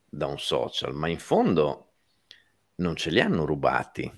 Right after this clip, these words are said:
glieli abbiamo dati noi. Quindi <laughs> era sempre una nostra scelta quanto condividere e quanto no, così come una nostra scelta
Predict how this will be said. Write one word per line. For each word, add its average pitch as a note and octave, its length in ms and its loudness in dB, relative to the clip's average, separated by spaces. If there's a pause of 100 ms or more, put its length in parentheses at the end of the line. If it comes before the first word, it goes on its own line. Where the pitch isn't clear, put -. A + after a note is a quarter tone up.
(760)
glieli D2+ 240 -2
abbiamo C2 340 -6
dati D2 300 -14
noi. G2+ 360 -6 (720)
Quindi - 720 4 (160)
<laughs> - 160 -16
era F#2+ 340 4
sempre G#2+ 520 8
una F2 180 4
nostra C3 520 6
scelta F#2 760 6
quanto F#2+ 840 6
condividere E2+ 760 2
e - 80 -2
quanto D#2+ 400 0
no, E2+ 360 -2 (420)
così C#3 380 8
come A2+ 260 8
una G2+ 240 6
nostra G#2+ 580 4
scelta D#2 800 0